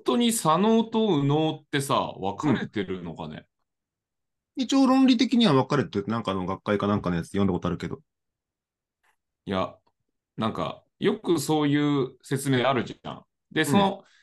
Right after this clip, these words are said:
Speaker 1: でも、人間のこう人権上さ、あの、左脳、人体実験ってできないじゃん。
Speaker 2: うん。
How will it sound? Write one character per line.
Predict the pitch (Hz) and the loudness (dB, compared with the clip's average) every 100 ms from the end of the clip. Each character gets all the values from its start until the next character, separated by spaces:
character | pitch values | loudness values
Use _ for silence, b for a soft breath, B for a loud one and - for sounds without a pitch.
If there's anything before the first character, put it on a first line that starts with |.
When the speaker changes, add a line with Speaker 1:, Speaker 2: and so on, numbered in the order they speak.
| - | -4
Speaker 1:
で | 180 | 0
も、 | 156 131 92 - _ _ _ - | 2 2 0 -6 _ _ _ -10
人 | 151 190 196 | -4 0 0
間 | 196 190 | -2 -2
の | 190 180 | -2 -4
こ | - 156 147 | -8 -10 -6
う | 117 | -4
人 | 143 160 | -6 -4
権 | 170 156 | -4 -2
上 | 147 143 | -4 -4
さ、 | 143 95 80 _ _ - | -2 -2 -2 _ _ -12
あ | 110 | -8
の、 | 107 101 95 82 - _ _ _ _ _ _ | -6 -4 -6 -8 -14 _ _ _ _ _ _
左 | - 139 135 | -4 -2 0
脳、 | 151 156 151 - _ _ _ | 2 2 0 -6 _ _ _
人 | 127 185 | -6 -2
体 | 202 | 0
実 | 202 208 | -2 -4
験 | - | -4
っ | |
て | 80 | -4
で | 95 | -4
き | |
な | 131 | -4
い | 82 | -6
じ | - | -14
ゃ | |
ん。 | - _ _ _ - | -20 _ _ _ -6
Speaker 2:
う | 139 | -2
ん。 | 95 | -4